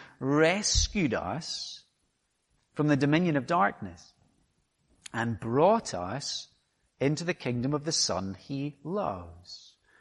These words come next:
Rescued from dominion, rescued from, um,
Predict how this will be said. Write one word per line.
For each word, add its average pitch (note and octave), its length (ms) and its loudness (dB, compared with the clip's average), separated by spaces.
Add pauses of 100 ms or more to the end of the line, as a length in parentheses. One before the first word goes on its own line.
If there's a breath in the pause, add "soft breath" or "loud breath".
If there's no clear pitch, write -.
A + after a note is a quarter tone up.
(180 soft breath)
Rescued D3+ 640 2
from E3 280 2
dominion, B2+ 640 -2
rescued D3+ 540 4
from, D3 400 4 (320 loud breath)
um, A2+ 400 -2